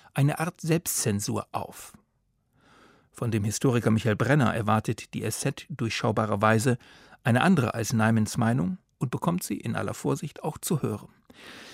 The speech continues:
Es gibt eine intensiver werdende Diskussion über die Frage,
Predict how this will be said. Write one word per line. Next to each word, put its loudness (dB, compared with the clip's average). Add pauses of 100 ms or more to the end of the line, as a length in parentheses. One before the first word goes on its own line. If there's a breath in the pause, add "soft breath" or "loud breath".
(160 loud breath)
Es -2
gibt -4
eine 2
intensiver 0
werdende 2
Diskussion 0
über 0
die 0
Frage, 2